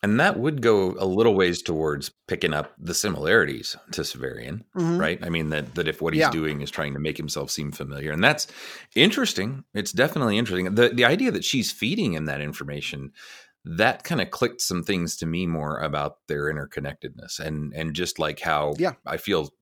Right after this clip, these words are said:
Speaker 1: stupid for not ever really wondering before, like, how is he gonna try and kill Severian at the end of Shadow? Because obviously he's there because of Agia. So it seems like she could be feeding him all kinds of other stuff. I mean, she's already thinking about Thekla. She's already thinking,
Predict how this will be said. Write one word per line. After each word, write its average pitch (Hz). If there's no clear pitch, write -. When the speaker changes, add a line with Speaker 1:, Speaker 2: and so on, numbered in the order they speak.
Speaker 1:
stupid 104
for 80
not 80
ever 78
really 78
wondering 80
before, 76
like, 78
how 85
is 78
he 85
gonna 78
try 80
and 73
kill 80
Severian 76
at 71
the 71
end 80
of 69
Shadow? 80
Because 85
obviously 85
he's 78
there 82
because 73
of 71
Agia. 78
So 95
it 90
seems 107
like 80
she -
could 80
be 73
feeding 78
him 71
all 69
kinds 82
of 65
other -
stuff. -
I 73
mean, 76
she's 87
already 80
thinking 80
about 73
Thekla. 73
She's 73
already 73
thinking, 73